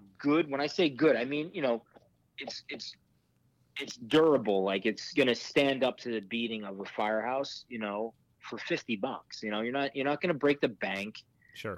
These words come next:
Speaker 1: Um, you know, it's, it's all, it's, it's not so much about the, the actual knife itself. It's more or less how you take care of it.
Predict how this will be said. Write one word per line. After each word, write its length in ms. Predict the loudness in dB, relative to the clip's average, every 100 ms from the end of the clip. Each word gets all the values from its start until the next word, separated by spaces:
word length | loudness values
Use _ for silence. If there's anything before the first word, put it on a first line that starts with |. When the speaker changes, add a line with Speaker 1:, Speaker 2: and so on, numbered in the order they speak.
| -4
Speaker 1:
Um, 440 | -2 -2 -2 -6 -12 _ _ _ _ _ _
you 160 | -4 2
know, 180 | 4 4
it's, 260 | 0 -2
it's 200 | -4 4
all, 320 | 6 8 6 6
it's, 320 | 2 2 -14 _ _ _ _
it's 200 | -8 -6
not 380 | -2 0 0 -2 -6
so 200 | -2 0
much 260 | 2 2 2
about 440 | 2 4 2 0
the, 340 | -6 -6 -6 -8 -10
the 360 | -10 -8 -6 -4
actual 440 | -2 -2 -4 -4
knife 360 | -2 -2 -2 -6
itself. 520 | -10 -6 -2 -2 -2
It's 200 | -10 -10
more 260 | -2 2 2
or 60 |
less 420 | 2 2 -2 -8 -18 _
how 160 | -4 -2
you 160 | -2
take 260 | -2 -8 -6
care 140 | -12
of 80 | -12
it. 60 | _